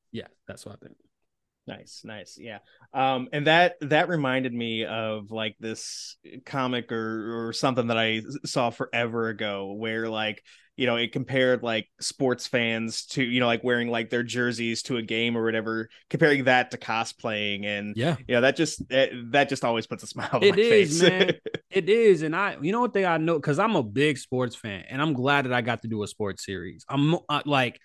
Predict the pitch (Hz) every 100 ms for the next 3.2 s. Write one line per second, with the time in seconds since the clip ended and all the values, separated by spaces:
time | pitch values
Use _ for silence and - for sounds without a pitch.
0 | _ _ _ - 160 147 135 143 139 113
1 | - 131 143 160 180 156 135 131 - -
2 | 139 131 120 123 139 147 151 147 135 117
3 | 107 101